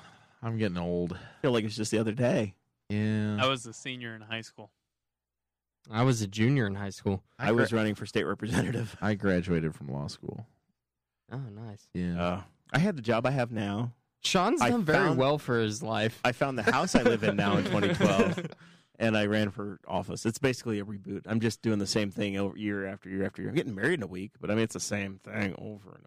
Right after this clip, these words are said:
Speaker 2: over and over. Anyway.
Speaker 1: Except for this.
Speaker 2: Except for the show, which
Speaker 4: Yeah.
Speaker 2: is amazing. Can't
Speaker 4: Always
Speaker 2: wait.
Speaker 4: good.
Speaker 2: Can't wait until we have a mortgage for the show.
Speaker 4: The, the
Speaker 3: Give
Speaker 4: first
Speaker 3: us your money.
Speaker 4: <laughs>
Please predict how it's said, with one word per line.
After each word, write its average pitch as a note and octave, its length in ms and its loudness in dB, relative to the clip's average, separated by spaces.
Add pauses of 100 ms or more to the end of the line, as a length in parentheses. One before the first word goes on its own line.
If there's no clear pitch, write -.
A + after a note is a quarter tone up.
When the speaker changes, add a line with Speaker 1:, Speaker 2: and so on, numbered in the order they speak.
Speaker 2:
over G#2 320 -12
and - 160 -16
over. - 300 -2 (880)
Anyway. G#2+ 320 0 (360)
Speaker 1:
Except - 200 -2
for B2+ 100 4
this. C#3+ 360 -2 (260)
Speaker 2:
Except G3 220 -4
for G#3+ 80 -2
the F#3+ 40 0
show, D#3 380 -2 (560)
which C#3 140 4
Speaker 4:
Yeah. F3 60 6
Speaker 2:
is A#2+ 100 2
amazing. G2+ 600 -2 (480)
Can't B2+ 140 2
Speaker 4:
Always A#2 240 2
Speaker 2:
wait. - 40 -16
Speaker 4:
good. G2 280 -4 (140)
Speaker 2:
Can't A2+ 180 2
wait A2 160 2
until A#2 220 0
we A#2+ 60 4
have A#2+ 100 2
a G#2+ 40 -2
mortgage B2 380 0
for D3 100 0
the D#3+ 60 0
show. E3+ 380 -2 (360)
Speaker 4:
The, A#2+ 320 2
the A#2 140 -10
Speaker 3:
Give D3 160 4
Speaker 4:
first F3 160 4
Speaker 3:
us - 80 -4
your F#3+ 80 2
money. F#3+ 600 -4 (140)
Speaker 4:
<laughs> D3 60 4